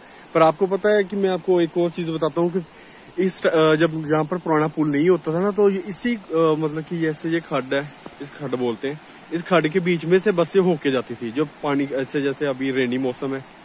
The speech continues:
बरसात का मौसम आ रहा है, तो बरसात के मौसम में यहाँ पर बहुत सारा पानी हो जाता है, फिर passengers को बड़ी ही ज़्यादा difficulty face करनी पड़ती थी यहाँ पर। भाई, मैं seriously guys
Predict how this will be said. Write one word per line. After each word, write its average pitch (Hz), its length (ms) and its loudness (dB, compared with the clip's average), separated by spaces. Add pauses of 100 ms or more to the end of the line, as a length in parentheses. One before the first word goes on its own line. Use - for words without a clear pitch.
(420)
बरसात 135 400 -2
का 135 80 -2
मौसम 127 320 -2
आ 110 100 -2
रहा 113 140 -4
है, 127 60 -14 (1120)
तो 156 60 -2
बरसात 160 360 2
के 185 60 2
मौसम 175 300 0
में 175 120 2
यहाँ 165 140 2
पर 180 140 -2
बहुत 151 260 -4
सारा 160 160 -2
पानी 131 260 -4
हो 139 100 -2
जाता 117 240 -8
है, 107 80 -10 (640)
फिर 165 120 0 (520)
passengers 160 500 -4
को 202 120 -2
बड़ी 143 420 -2
ही 180 160 0
ज़्यादा 156 220 0
difficulty 131 600 -6
face 123 260 -4
करनी 113 240 -6
पड़ती 110 300 -12
थी 107 180 -12
यहाँ 107 120 -8
पर। - 360 -20 (2000)
भाई, 147 300 -2 (160)
मैं 147 300 0
seriously 151 580 -4
guys 135 220 -4